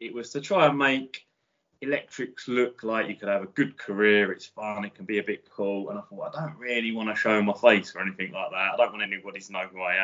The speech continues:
am." So I thought, "That's perfect. No one will know my name." So I used that. And yeah, it sort of gained momentum, hasn't it? So that's how it started.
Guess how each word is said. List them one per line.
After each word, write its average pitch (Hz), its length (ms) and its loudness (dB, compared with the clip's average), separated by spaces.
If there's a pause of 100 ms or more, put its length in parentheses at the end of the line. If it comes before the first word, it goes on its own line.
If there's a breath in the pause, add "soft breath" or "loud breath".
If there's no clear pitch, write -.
(100)
am." 95 80 -8 (300)
So 85 140 -20
I - 20 -16 (140)
thought, - 100 -14
"That's 117 160 -10
perfect. - 600 0
No 127 180 0
one 98 120 2
will 90 80 -6
know 90 180 -4
my 95 320 -4
name." 95 200 -6 (340)
So - 200 -6
I 101 40 2
used 104 300 -4
that. 90 380 -2
And 95 300 -8 (220)
yeah, 101 160 -8 (140)
it - 60 -20
sort 95 240 -8
of - 80 -18 (340)
gained 98 340 -2
momentum, 98 440 -2
hasn't 101 240 -6
it? - 140 -8
So 92 300 -4 (500)
that's - 220 2
how 113 160 2
it - 60 -2
started. 104 420 2